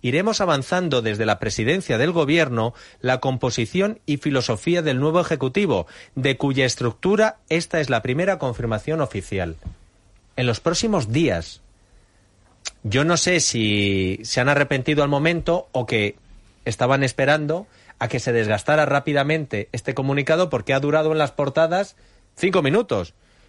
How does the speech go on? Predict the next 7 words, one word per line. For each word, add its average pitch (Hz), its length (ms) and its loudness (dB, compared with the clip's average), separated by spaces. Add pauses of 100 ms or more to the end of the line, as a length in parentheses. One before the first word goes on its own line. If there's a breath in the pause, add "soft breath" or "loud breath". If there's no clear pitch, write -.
(140)
Lo 131 220 2
que 156 120 4
han 180 100 0
tardado 190 460 2
en 110 340 0 (720)
segundo 214 560 0
comunicado. 101 680 -4